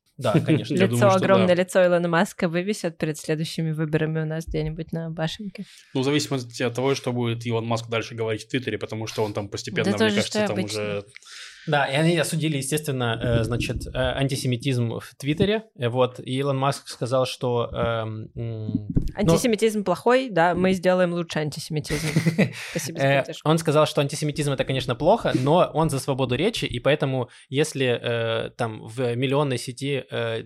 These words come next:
Speaker 1: типа, десять тысяч постов, э, плохих, то нужно смириться с этим.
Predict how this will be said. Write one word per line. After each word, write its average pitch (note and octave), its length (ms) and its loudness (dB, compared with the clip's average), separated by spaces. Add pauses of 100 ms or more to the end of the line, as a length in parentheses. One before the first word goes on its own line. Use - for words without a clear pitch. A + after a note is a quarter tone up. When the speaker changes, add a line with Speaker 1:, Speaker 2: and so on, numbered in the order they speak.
Speaker 1:
типа, A#2 180 -10
десять B2+ 280 -6
тысяч B2 240 -8
постов, - 480 -4
э, A2 360 -8
плохих, G#3 520 -6
то C3+ 180 2
нужно C3 340 -2
смириться A#2 360 -8
с - 80 -20
этим. - 220 -20